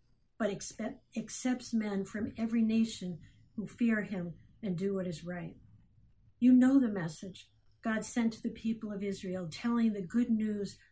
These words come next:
of peace through Jesus Christ, who is Lord of all. You know what's happened throughout Judea, beginning in Galilee after the baptism that John preached,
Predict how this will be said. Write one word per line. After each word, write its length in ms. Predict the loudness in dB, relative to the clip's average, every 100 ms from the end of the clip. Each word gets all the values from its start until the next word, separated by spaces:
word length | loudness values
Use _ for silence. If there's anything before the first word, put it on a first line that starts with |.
| _
of 160 | -18 -16
peace 440 | -8 -4 -4 -6
through 180 | -8 -8
Jesus 460 | -6 -4 -4 -6 -10
Christ, 520 | -8 -6 -6 -8 -12 _ _ _
who 120 | -4
is 160 | -4 -4
Lord 200 | -6 -4
of 140 | -4
all. 340 | -6 -8 -10 -14 _ _ _ _ _ _ _ _ _ _ _ _
You 160 | 0 2
know 220 | 4 2
what's 260 | 0 0 -6
happened 500 | -8 -8 -6 -6 -6
throughout 360 | -6 -6 -6
Judea, 540 | -6 -6 -2 -2 -4 -8 _ _ _
beginning 480 | -6 -4 -4 -4
in 140 | -6 -4
Galilee 500 | -4 -4 -4 -4 -6
after 300 | -10 -10 -8
the 100 | -6
baptism 720 | -6 -8 -10 -10 -8 -6 -6
that 140 | -6
John 280 | -6 -6 -6
preached, 540 | -8 -10 -10 -12 -18